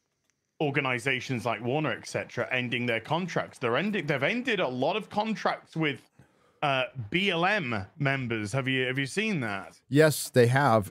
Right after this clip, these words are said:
Speaker 2: And,
Speaker 1: <clears throat>
Speaker 2: uh, I do believe, I mentioned it in my strike video, that in two weeks, they can start, uh, each studio does it differently, but most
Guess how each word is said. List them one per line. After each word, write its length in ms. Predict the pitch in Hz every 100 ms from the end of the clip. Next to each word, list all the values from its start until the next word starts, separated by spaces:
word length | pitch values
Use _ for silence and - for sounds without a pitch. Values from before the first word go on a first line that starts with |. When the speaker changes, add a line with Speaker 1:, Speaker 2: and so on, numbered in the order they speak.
| -
Speaker 2:
And, 680 | 120 117 110 107 101 156 127
Speaker 1:
<clears throat> 40 |
Speaker 2:
uh, 420 | 110 104 101 98 120
I 140 | 113
do 240 | 104 113 139
believe, 440 | 120 104 104 101
I 80 | 104
mentioned 340 | 107 110 - 110
it 100 | -
in 60 | 101
my 140 | 90
strike 360 | 90 123 120 -
video, 560 | 98 90 85 87 120 - _ -
that 220 | 92 - -
in 360 | 101 92 87 90
two 220 | - 110
weeks, 520 | 90 95 110 - - - _ _ _ _ _ _ _ _ _ - -
they 120 | 101
can 160 | 95 107
start, 420 | - 113 98 98 -
uh, 260 | 95 82 87 _ _ _ _ _ -
each 200 | 208 -
studio 400 | - 220 196 170
does 240 | 175 156
it 160 | 139 90
differently, 640 | 160 202 135 - 92 90
but 220 | 90 120
most 760 | 120 123 139 165 104 104 - -